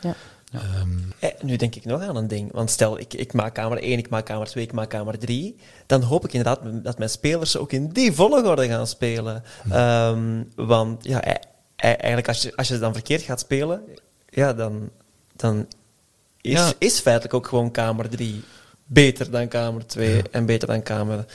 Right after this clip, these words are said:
Speaker 2: De mensen die de
Speaker 4: één.
Speaker 2: vorige aflevering van Rijswijk hebben gehoord, die hebben ook letterlijk kunnen terughoren dat ze daar ook zeggen van, "We hebben nog een paar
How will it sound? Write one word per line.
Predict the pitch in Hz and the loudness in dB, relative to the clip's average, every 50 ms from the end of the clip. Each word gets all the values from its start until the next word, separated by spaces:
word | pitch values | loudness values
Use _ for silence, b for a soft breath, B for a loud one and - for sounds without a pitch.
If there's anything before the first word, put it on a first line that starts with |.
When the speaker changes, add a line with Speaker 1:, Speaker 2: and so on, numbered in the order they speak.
| B B | B B
Speaker 2:
De | 135 123 120 | -8 -4 -2
mensen | 117 131 127 - 131 | 0 0 0 0 0
die | 120 117 | 0 0
de | 110 | 0
Speaker 4:
één. | 107 123 | 2 4
Speaker 2:
vorige | 131 131 127 107 - | 4 4 4 4 2
aflevering | - 135 - 135 123 107 117 110 104 | 0 0 2 2 0 2 0 -2 -2
van | 110 107 104 | -2 -2 -2
Rijswijk | 101 107 123 143 143 - - 107 104 98 | 0 0 0 0 0 0 0 -2 -2 -2
hebben | 104 98 98 101 | -4 -4 -4 -4
gehoord, | 95 98 95 95 110 131 - - - - B B B B B B B B | -4 -4 -4 -4 -4 -4 -6 -10 -14 -16 B B B B B B B B
die | 131 123 | 0 2
hebben | 117 131 147 143 | 2 4 4 4
ook | 127 - | 4 4
letterlijk | 120 127 123 123 117 117 | 2 2 2 0 -2 0
kunnen | - 120 113 110 110 - | 0 0 0 0 -2 -2
terughoren | - 143 143 139 - 113 98 95 101 107 120 110 | -2 -2 -2 -2 -2 -2 0 0 0 0 -2 -2
dat | 110 110 | -4 -4
ze | 107 117 | -4 -2
daar | 110 107 104 101 - | -2 -2 -4 -4 -4
ook | - - - - | -4 -4 -2 -2
zeggen | - - 98 95 104 98 | -2 -2 -2 -2 -2 -2
van, | 113 110 110 - B B B B B B B | -2 -2 -2 -4 B B B B B B B
"We | B 98 | B 0
hebben | 101 123 143 135 120 | 2 2 4 4 4
nog | 110 107 | 2 2
een | 110 110 - | 0 -2 -2
paar | - 101 98 98 98 | 0 0 0 -2 -4